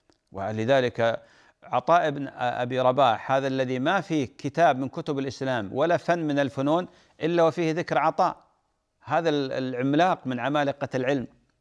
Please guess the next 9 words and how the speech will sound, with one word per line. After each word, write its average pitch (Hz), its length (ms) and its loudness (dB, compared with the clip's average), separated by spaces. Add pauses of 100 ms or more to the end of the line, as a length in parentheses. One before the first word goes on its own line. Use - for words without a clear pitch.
(120)
لما 123 240 0
نجي 185 360 2
إلى 156 260 2 (360)
ترجمته، 151 720 0 (220)
كان 170 420 2 (500)
أسودا 147 640 0 (100)
أفطسا 143 720 -2
أعورا 151 480 2
مشلولا، 135 920 0